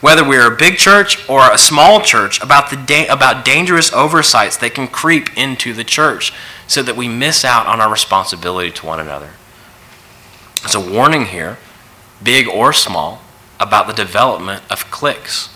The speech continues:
where we really only care about a few people in the church and not the body as a whole. It is all too easy for those things to form and for us to just spend time with the people we're comfortable around so that we actually begin to ignore the needs of others,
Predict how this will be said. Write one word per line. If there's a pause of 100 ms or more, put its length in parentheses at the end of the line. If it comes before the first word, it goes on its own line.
(100)
where
we
really
only
care
about
a
few
people
in
the
church
and
not
the
body
as
a
whole. (920)
It
is
all
too
easy
for
those
things
to
form (1200)
and
for
us
to
just
spend
time
with
the
people
we're
comfortable
around
so
that
we
actually
begin
to
ignore
the
needs
of
others,